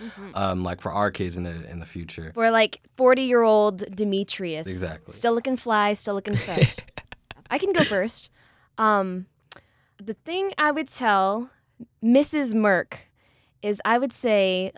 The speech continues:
Speaker 1: listen to your mini-me's, you know, those little things you call kids running around,
Speaker 2: <laughs>
Speaker 1: and don't prioritize work over them. I mean, unless they really want that flying car, then, you know,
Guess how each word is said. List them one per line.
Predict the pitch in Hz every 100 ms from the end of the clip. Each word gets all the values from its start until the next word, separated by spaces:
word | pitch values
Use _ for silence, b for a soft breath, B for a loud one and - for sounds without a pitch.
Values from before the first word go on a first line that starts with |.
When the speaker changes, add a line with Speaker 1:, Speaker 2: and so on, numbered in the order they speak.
| _
Speaker 1:
listen | 185 196 - 262
to | -
your | 294 302
mini-me's, | 254 202 190 185 180 196 226 -
you | 208
know, | 190 180 185
those | 190 180
little | 190 196
things | 208 190
you |
call | 190 185
kids | - 185 180
running | 175 170
around, | 170 160 170 B -
Speaker 2:
<laughs> | - 233 214
Speaker 1:
and | 214 208 208 - 202
don't | 214 220 233 -
prioritize | 220 190 196 208 185 175 165
work | 170 170 - -
over | 175 175
them. | 160 147 156 -
I | 202
mean, | 196 185
unless | 202 196
they | - 208
really | 180 185 208 196
want | 196 196
that | 180 185
flying | 185 185
car, | 190 175 175
then, | 170 170
you | 175
know, | 156 -